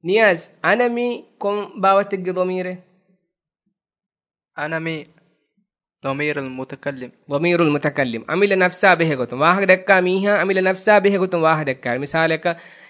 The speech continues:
Speaker 1: ඒන මිදනි තනකන්. එහෙම් විජ්ජියා ඒන දාතනෙක් ගෙනන් ඒන අමිල්ලේ බුණා අයරුගා. සාලක මිතනුග මුදරිස් කොෆ්ෆාවා සුවාල මුහම්මද් ජවාබ් දින් ඉරුග අන බේණු මිකුරි. ඒ ඒන අමිල්ලේ නෆ්සා බෙහෙ ගොතුන් වාහ දැක්කා. ෆවති. අන මිනල් යාබාන්.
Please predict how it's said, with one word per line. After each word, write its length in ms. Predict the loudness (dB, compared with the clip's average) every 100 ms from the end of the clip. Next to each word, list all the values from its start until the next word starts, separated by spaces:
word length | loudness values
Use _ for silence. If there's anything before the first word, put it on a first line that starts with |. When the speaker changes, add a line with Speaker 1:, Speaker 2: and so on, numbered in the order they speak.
| _
Speaker 1:
ඒන 200 | 0 2
මිදනි 380 | 2 2 2 0 -4 _ _ _ 0
තනකන්. 380 | 2 2 -2 -12
එහෙම් 240 | -6 -2
විජ්ජියා 500 | -2 -4 -4 -2 -2
ඒන 200 | -2 -4
දාතනෙක් 440 | -2 -2 -2 -4 -2
ගෙනන් 280 | -2 -2 -2
ඒන 200 | -4 -2
අමිල්ලේ 380 | -2 -2 0 0
බුණා 300 | 2 2 4
අයරුගා. 400 | 4 2 0 -2 _ _ _ _ -10
සාලක 340 | -4 -2 -2 -6 -8 _ _ _ _ _ -8
මිතනුග 360 | 2 4 4
මුදරිස් 400 | 4 6 4 4
කොෆ්ෆාවා 420 | 0 4 6 8 6
සුවාල 380 | 4 6 6 4
මුහම්මද් 420 | 2 2 4 4
ජවාබ් 340 | 4 6 6 6
දින් 220 | 2 0
ඉරුග 200 | 0 0
අන 200 | 0 2
බේණු 280 | 4 4 2
මිකුරි. 360 | -4 -8 -12 -14 _
ඒ 180 | _ 2
ඒන 240 | 4 4 2
අමිල්ලේ 240 | 0 0
නෆ්සා 320 | -2 2 2
බෙහෙ 140 | 2 -2
ගොතුන් 200 | 0 0
වාහ 160 | 0 -4
දැක්කා. 340 | -10 _ -18
ෆවති. 320 | -14 -16 -16 _ _ _ _ _ _ _
අන 180 | 2 4 4
මිනල් 320 | 4 0 0
යාබාන්. 520 | 0 0 0 -4 -8